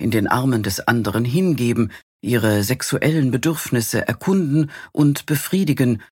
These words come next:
und ihre tiefsten Freuden, Sehnsüchte und Verletzlichkeiten miteinander teilen können. So wird das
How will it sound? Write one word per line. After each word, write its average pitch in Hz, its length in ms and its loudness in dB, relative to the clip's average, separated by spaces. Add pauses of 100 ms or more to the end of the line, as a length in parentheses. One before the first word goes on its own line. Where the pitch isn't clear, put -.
(160)
und 120 160 -2
ihre 113 240 -2
tiefsten - 520 -4
Freuden, 156 600 0 (120)
Sehnsüchte 147 640 0
und 90 120 -4
Verletzlichkeiten 123 960 0 (300)
miteinander 139 680 2
teilen 95 400 0
können. - 420 -8 (600)
So - 160 0
wird 131 160 0
das 104 300 0